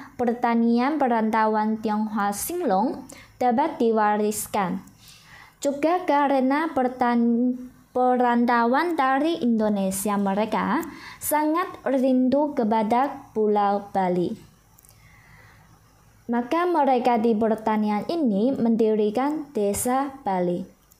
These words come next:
Karena Pulau Bali adalah salah satu pulau pariwisata yang terkenal di dunia,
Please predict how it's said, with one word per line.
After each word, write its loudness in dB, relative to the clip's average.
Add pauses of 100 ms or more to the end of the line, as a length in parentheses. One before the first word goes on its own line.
(920)
Karena 0 (160)
Pulau 2
Bali 2
adalah 0
salah 0
satu -2
pulau 2
pariwisata -2
yang 0
terkenal 0
di 0
dunia, 0